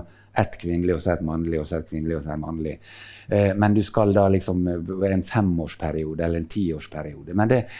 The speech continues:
det vil jo ikke endre noe, fordi at da ved slutten av en sånn femårsperiode da, så vil jo du sitte her da, og så sier du at,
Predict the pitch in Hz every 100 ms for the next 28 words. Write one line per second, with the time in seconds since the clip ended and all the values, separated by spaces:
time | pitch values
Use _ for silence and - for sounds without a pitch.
0 | - - - 127 143 135 113 120 - 104
1 | 104 127 131 113 87 92 113 120 117 117
2 | 113 113 - 147 - - - 92 90 92
3 | 95 151 120 135 110 90 - 80 80 82
4 | 82 92 85 82 120 143 110 98 90 107
5 | - 104 92 92 90 - 87 - 92 85
6 | 78